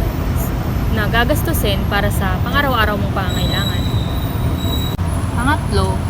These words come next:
para magkaroon ng capability na tumulong sa iba. Gusto kong tulungan yung family ko to the full extent. Hindi lang yung family ko, pati na rin sa iba.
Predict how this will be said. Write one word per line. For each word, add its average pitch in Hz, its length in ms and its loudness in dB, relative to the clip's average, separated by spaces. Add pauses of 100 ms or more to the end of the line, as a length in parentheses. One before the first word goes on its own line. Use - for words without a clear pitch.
(220)
para 240 240 2
magkaroon 262 720 2
ng 196 160 0
capability 226 800 2
na - 160 0
tumulong - 480 0
sa - 80 2
iba. - 280 0 (680)
Gusto - 240 2
kong 277 240 2
tulungan 330 400 2
yung 370 160 0
family 240 480 4
ko 202 160 2 (240)
to 214 80 0
the 202 240 0
full 208 160 2
extent. - 480 0 (720)
Hindi 202 240 2
lang 202 160 2
yung 196 240 0
family 233 400 2
ko, 196 320 2 (400)
pati - 160 0
na 247 160 0
rin 240 160 0
sa - 160 0
iba. 180 320 0